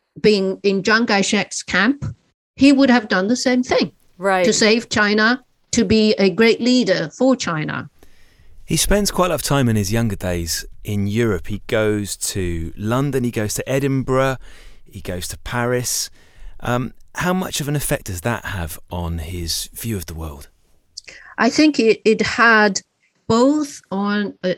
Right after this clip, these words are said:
Speaker 1: in, from, from an ideological perspective, uh, because that was an era of great social and political upheaval in Europe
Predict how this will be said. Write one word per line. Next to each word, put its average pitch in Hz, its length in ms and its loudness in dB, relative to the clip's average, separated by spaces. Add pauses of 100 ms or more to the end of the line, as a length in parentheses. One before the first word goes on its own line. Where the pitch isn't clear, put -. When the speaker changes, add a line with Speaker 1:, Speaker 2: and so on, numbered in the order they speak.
Speaker 1:
in, 202 220 -4
from, 202 220 -4
from 196 520 -4
an 190 260 -4
ideological 190 800 0
perspective, - 1040 -6 (920)
uh, 165 440 0
because 190 540 0
that 220 420 -2
was 180 560 2
an 180 220 -2
era 170 640 0 (200)
of 175 220 -6 (100)
great 214 400 0 (140)
social 185 680 0 (360)
and 185 240 -2
political 190 760 0
upheaval 151 840 -4
in 175 220 0
Europe 196 420 0